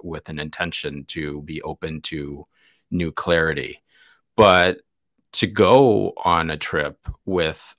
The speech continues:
other like-minded people, other like-hearted people, where the synergy of the, the energy of everyone together and, um, the seemingly randomness, but yet not random,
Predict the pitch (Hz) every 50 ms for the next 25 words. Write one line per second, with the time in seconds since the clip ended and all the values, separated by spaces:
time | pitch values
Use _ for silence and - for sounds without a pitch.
0 | _ - 90 87 90 90 85 82 82 76 82 87 - 101 85 78 78 76 76 73
1 | - - 90 82 - 78 71 67 78 78 78 80 80 82 76 80 87 - - -
2 | - - - 190 85 82 78 76 - - - - - 80 73 71 71 73 _ _
3 | - - - - - _ _ - 92 87 85 80 85 82 - - - 113 107 107
4 | 104 90 - 92 85 82 80 78 82 82 85 78 - - - - 85 78 85 82
5 | - - 85 87 95 101 101 90 - 87 80 78 76 76 - 78 87 - 65 85
6 | 85 90 85 80 80 80 78 78 - - 87 80 80 80 92 87 82 76 73 73
7 | - - _ _ _ _ _ _ _ _ _ _ - 92 87 85 82 82 82 80
8 | 80 80 80 - - _ _ - 85 82 80 80 78 76 76 78 76 78 80 90
9 | 85 92 87 85 85 82 82 80 80 - - _ _ _ _ _ _ _ _ -
10 | - - - 143 143 139 139 131 123 113 110 101 95 92 92 95 98 95 98 101
11 | 95 92 90 85 80 80 76 - - - - 82 78 - 95 90 85 - - 95
12 | 90 85 87 92 - 87 85 82 80 78 80 76 71 71 76 78 - -